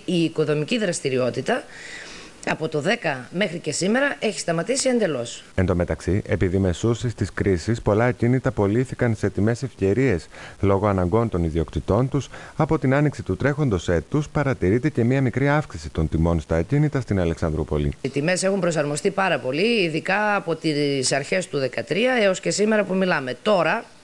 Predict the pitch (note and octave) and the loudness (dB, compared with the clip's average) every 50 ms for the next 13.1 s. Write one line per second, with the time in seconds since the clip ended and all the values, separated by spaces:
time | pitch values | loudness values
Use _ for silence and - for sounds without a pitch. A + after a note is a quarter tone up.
0 | - - - - D#3 D3+ - C#3 - - D3 D#3+ G#3 B3+ C4 A#3 E3+ - - - | -20 -12 -6 -4 -4 -4 -4 -6 -6 -4 -2 0 0 0 0 -2 -4 -4 -6 -8
1 | C#3+ A#2 - - - - - - C3+ C3+ C#3+ B2 - C3 - D3 C#3 C3+ B2 A#2+ | -8 -8 -10 -18 -20 -10 -4 -2 0 0 0 0 -2 -4 -4 -2 0 0 0 -2
2 | A#2+ - D3 C#3+ B2+ - - A#2+ C#3+ - - A3 G#3 A3+ F#3 F#3+ F3+ E3+ E3+ E3 | -2 -2 -2 -2 -2 -2 -4 -6 -6 -4 -4 -4 -2 -2 0 0 2 2 2 2
3 | D3 C#3 C3 G#2+ C#3 C3+ B2+ B2 A2+ - - - - - - - - - - D3 | 2 0 -2 -2 0 0 0 0 0 -2 -6 -8 -12 -14 -14 -14 -10 -6 -2 0
4 | E3 D#3+ D3 D3 D3+ F3 A3 B3+ C4+ B3+ G3 F#3+ G3 A3 A#3 A#3 G#3+ F3+ G3+ G#3 | 2 2 0 0 0 -2 0 0 0 2 2 2 2 4 2 2 0 0 0 0
5 | A3+ G#3 - - F3+ E3 E3 D#3+ D3+ D3 C3 - - - - - - - - - | 0 0 0 0 0 0 0 0 0 -2 -4 -6 -10 -18 -20 -20 -20 -20 -20 -12
6 | - - C4 G#3 - G#3 G#3 F#3+ E3+ - A#3 A3 - - F#3+ - - F3+ E3+ F3 | -6 -2 -2 -2 0 0 -2 -2 0 0 0 0 0 -2 -4 -2 -2 0 0 0
7 | E3 E3 D#3+ E3 E3 G3+ - F#3+ F3 C#3+ C3+ A#2 B2+ B2 A#2 A2 - C3+ B2 B2 | 0 0 0 -2 0 0 0 0 -2 -2 -4 -2 -2 -2 -2 -2 -2 -4 -2 -2
8 | A#2+ A#2+ D3+ F#3+ G#3+ G3+ F3 - - F3 D#3 D3+ D#3 D#3+ E3+ F#3 F3+ F3 F#3+ G3 | -2 -2 0 0 0 -2 -4 -6 -6 -4 -2 0 0 0 0 0 0 0 0 -2
9 | - F#3+ F#3 F#3 F3 E3+ D#3+ F3+ F#3+ F#3 G3 G3 G3 F#3 - - F3 F3+ F#3 F#3 | -2 -2 -2 0 0 0 2 0 0 0 0 -2 -2 -4 -2 -2 -2 0 0 0
10 | F3+ E3 - E3+ F3 F3+ F3 - - F#3 F3+ F#3 F3+ F3 E3 E3 D#3+ - E3 D#3+ | -2 0 0 0 0 0 0 -2 -2 0 0 2 2 2 0 0 0 -2 -2 -2
11 | E3 F3 F3+ F3+ F3 - - F3+ E3+ E3 E3 E3+ F3 E3+ F3 F3 - - F#3 F3 | 0 0 0 -2 -2 -2 -2 -2 0 0 -2 0 0 0 0 0 0 0 0 0
12 | D3+ D#3 E3 E3+ E3+ E3 E3 D#3+ D#3+ D#3+ D#3+ E3+ - - - E3 D#3+ D#3+ D#3+ D#3 | 2 2 0 0 0 -2 0 0 0 0 0 -2 -2 -4 -2 -2 -2 -2 -4 -6
13 | - | -6